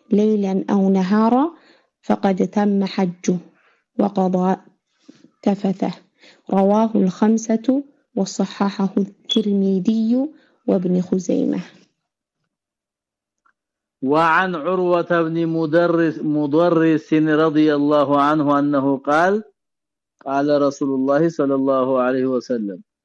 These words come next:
Speaker 2: من شهد صلاتنا هذه። መግሪብና ኢሻ ሙዝደሊፋ የሚሰገደው ይችን ሶላታችን የተሳተፈ ሰው አሉ።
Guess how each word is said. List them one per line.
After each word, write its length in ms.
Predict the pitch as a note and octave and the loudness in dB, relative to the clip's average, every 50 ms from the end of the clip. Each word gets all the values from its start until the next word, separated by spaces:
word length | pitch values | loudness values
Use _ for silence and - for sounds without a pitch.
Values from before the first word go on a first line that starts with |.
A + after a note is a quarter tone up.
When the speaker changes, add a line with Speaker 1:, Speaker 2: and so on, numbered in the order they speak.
| _ _ _ _ _ _ _ _ - | _ _ _ _ _ _ _ _ -2
Speaker 2:
من 180 | B2+ C#3+ D3+ D#3+ | 0 0 0 0
شهد 440 | D#3 D#3 - F3 E3+ E3+ E3+ E3+ E3+ G3 F3+ | 0 0 0 2 2 2 0 0 0 -2 -2
صلاتنا 720 | E3+ - D#3 D3 C#3+ C#3+ C#3 C3+ C3+ - C#3 C#3 C#3+ C#3 C3+ A#2+ | 0 0 0 0 0 0 0 -2 -2 -4 -4 -2 -2 -4 -4 -4
هذه። 440 | C3 C3+ B2+ B2+ A#2+ B2 A#2+ A2+ G#2+ A2 G2+ F#2 - _ _ _ _ _ _ _ _ _ _ _ _ _ _ _ _ _ _ _ _ _ | -4 -4 -4 -4 -4 -4 -4 -4 -6 -8 -10 -12 -14 _ _ _ _ _ _ _ _ _ _ _ _ _ _ _ _ _ _ _ _ _
መግሪብና 440 | - B2+ C3 C3 C3+ C#3 C3 C3 C3 C3+ C3+ | -4 -2 -2 0 0 0 0 0 0 0 0
ኢሻ 140 | C3+ C3 - E3+ D#3 | 0 0 0 0 0
ሙዝደሊፋ 340 | D3 C#3 C3 C#3 C#3+ C3 D3 | 0 -2 -2 -2 -2 0 0
የሚሰገደው 580 | C#3+ C#3 C#3+ C3 - D#3 D3 E3 F3+ G3 G#3+ G#3+ - _ _ _ _ _ _ _ _ | 0 0 0 0 -2 0 0 0 0 0 0 -2 -6 _ _ _ _ _ _ _ _
ይችን 240 | B2+ B2 - - E3+ D#3+ | -8 -4 -2 -2 0 0
ሶላታችን 480 | - D#3+ D#3 D#3 D3 D#3+ D3+ D3+ E3 | 0 0 0 0 0 -2 -2 -4 -4
የተሳተፈ 500 | D3+ - - - D3+ C#3+ - - C#3 A#2+ C3 B2+ - | -6 -6 -4 -4 -4 -4 -4 -6 -6 -6 -6 -6 -4
ሰው 160 | - C3+ C#3+ | -4 -2 -2
አሉ። 160 | C#3+ B2+ A2+ | -2 -2 -4